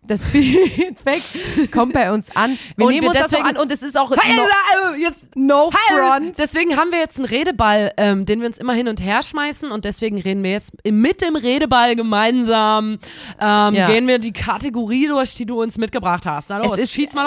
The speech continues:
Speaker 2: los.
Speaker 1: ich möchte gar nicht, ähm, das ist jetzt so, es ist wir-, wirklich nur eine Kleinigkeit, die ich, ähm, die ich letztens, über die ich nachgedacht hab, weil ich hab mich letztens in die Nesseln
Speaker 2: Über
Speaker 1: gesetzt.
Speaker 2: mich?
Speaker 1: Nee, ich hab mich in die Nesseln gesetzt, als ich, ich hab eine fiktive Geschichte erzählt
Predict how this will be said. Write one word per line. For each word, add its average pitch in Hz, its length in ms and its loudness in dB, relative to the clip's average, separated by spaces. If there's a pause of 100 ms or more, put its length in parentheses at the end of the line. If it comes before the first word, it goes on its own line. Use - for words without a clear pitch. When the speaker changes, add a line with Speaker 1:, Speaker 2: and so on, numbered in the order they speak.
Speaker 2:
los. 226 120 2
Speaker 1:
ich - 40 -10
möchte 247 220 0
gar 226 140 2
nicht, 247 180 -6
ähm, 196 380 -2
das 190 180 -4
ist 185 100 -8
jetzt 190 180 -6
so, 180 300 0
es - 200 -6
ist 185 200 -8
wir-, 180 240 -4
wirklich 190 220 -8
nur 196 120 -4
eine 185 120 -4
Kleinigkeit, 185 600 -4
die 180 100 -6
ich, 160 180 -10
ähm, 170 360 -2 (500)
die 202 100 -4
ich 180 160 -8
letztens, 214 340 -8
über 208 120 -6
die 190 80 -8
ich 170 60 -8
nachgedacht 202 440 -4
hab, 190 160 -8
weil 196 80 0
ich 196 120 -6
hab 254 120 -8
mich 269 140 -10
letztens 254 320 -10
in - 40 -10
die 220 80 -6
Nesseln 220 320 -6
Speaker 2:
Über 170 220 2
Speaker 1:
gesetzt. 180 120 4
Speaker 2:
mich? 208 520 2 (100)
Speaker 1:
Nee, 202 340 -2
ich - 180 -8
hab 233 100 -8
mich 226 140 -8
in 214 80 -10
die 196 140 -6
Nesseln 202 460 -4
gesetzt, 214 440 -6
als 196 240 -4
ich, - 100 -10
ich - 100 -6
hab 240 140 0
eine 233 120 0
fiktive 220 440 -4
Geschichte 277 380 -6
erzählt 262 580 -4